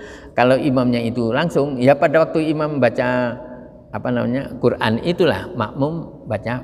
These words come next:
Fatihah. Itu menurut Syafi'iyah. Karena apa? Karena ada hadis yang menyatakan, "La sholata liman lam yaqra bi Fatihatil Kitab."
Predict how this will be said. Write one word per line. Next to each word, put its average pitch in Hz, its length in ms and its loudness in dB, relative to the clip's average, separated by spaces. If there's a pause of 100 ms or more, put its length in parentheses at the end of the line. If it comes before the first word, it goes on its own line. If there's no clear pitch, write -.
(100)
Fatihah. - 380 -12 (480)
Itu 127 180 -4
menurut 123 240 2
Syafi'iyah. 107 560 -6
Karena 113 300 -2
apa? 131 160 2 (420)
Karena 104 320 -2
ada 104 160 0
hadis 139 380 0
yang 135 100 -2
menyatakan, 113 560 -2 (400)
"La 147 300 4
sholata 170 500 4
liman 123 380 0
lam 123 180 0
yaqra - 400 -2
bi 120 140 -2
Fatihatil 123 560 -4
Kitab." 95 260 -8